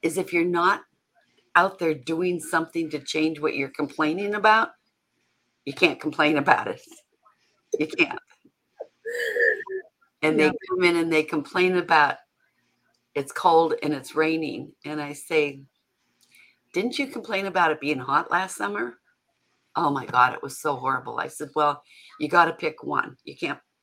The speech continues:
Speaker 1: you can't complain about both of them. You can either complain now or you can wait until summer and complain then, but I don't wanna hear both of them."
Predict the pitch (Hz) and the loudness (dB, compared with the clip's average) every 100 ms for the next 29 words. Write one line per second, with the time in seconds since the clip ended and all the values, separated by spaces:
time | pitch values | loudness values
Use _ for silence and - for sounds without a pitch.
0 | - 135 - 175 175 190 180 160 151 - | -20 -6 -4 -2 -4 0 0 2 0 0
1 | 143 - - - - _ _ _ _ _ | -4 -6 -12 -18 -20 _ _ _ _ _
2 | _ _ - - - 151 139 151 147 143 | _ _ -10 -10 -10 -4 -2 -2 -2 -4
3 | - 156 165 156 151 151 151 131 131 131 | -4 -2 4 4 6 8 6 4 0 -2
4 | 123 104 - 95 - 127 139 127 156 - | -2 -2 -2 -2 4 4 6 4 2 -6
5 | 131 139 123 120 127 117 117 117 - _ | -6 -2 -2 -4 -8 -8 -6 -8 -10 _
6 | _ _ _ _ - 127 131 120 113 - | _ _ _ _ -6 -2 -2 -2 -4 -4
7 | 76 - - 95 | -6 -8 -14 -18